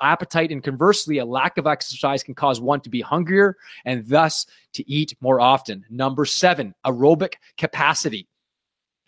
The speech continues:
The body's ability to use oxygen efficient-, efficiently dis-, declines by thirty to forty percent by the time people reach the age of sixty-five. Number eight, cholesterol and H D L ratios. Around age fifty,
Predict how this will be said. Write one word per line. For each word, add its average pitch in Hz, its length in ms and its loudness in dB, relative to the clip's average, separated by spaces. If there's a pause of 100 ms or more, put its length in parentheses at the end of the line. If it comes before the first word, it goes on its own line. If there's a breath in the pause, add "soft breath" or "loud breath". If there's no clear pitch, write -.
(380 loud breath)
The 147 100 4
body's 196 400 4
ability 190 340 4
to 160 120 -6
use 170 260 -2 (180)
oxygen 185 500 0
efficient-, 175 580 -4 (100)
efficiently 151 640 -4
dis-, - 280 -8
declines 170 520 -2
by 143 140 0
thirty 190 440 2
to 170 100 4
forty 170 280 2
percent 160 440 -2
by 139 100 2
the 127 80 -8
time 156 300 -4
people 170 260 -2
reach 147 300 0
the 139 120 -8
age 135 400 -4 (220 loud breath)
of 113 120 -4
sixty-five. 131 720 0 (480 soft breath)
Number 135 420 -2
eight, 165 240 2
cholesterol 196 800 4
and 143 100 -2
H 175 320 0
D 165 180 2
L 165 200 6
ratios. 131 760 0 (320 loud breath)
Around 147 320 2
age 196 380 2
fifty, 151 640 0